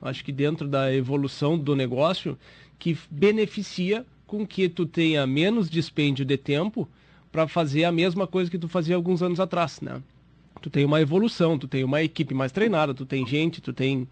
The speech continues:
enfim, essa melhoria de processos. O que tu atri-, apesar disso, apesar de nós termos bons exemplos,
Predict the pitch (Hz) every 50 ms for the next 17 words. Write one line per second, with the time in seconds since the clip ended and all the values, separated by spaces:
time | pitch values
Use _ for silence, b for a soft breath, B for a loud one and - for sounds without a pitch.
0 | - _ - 190 202 - 165 113 - B B B B B B B B - - -
1 | 165 160 170 175 180 175 185 202 190 196 175 185 190 165 - - 131 120 120 -
2 | - - - B B B B B B B B B B B - 185 - 302 - -
3 | 381 381 339 - 294 262 - 214 214 - - 190 214 - 262 226 175 196 247 285
4 | 254 165 151 165 196 226 - - 143 - 165 151 135 160 185 196 208 190 180 170
5 | - - 170 147 139 143 123 113 127 147 170 202 226 202 165 160 147 131 117 135
6 | 143 170 220 254 - - 139 120 - - - -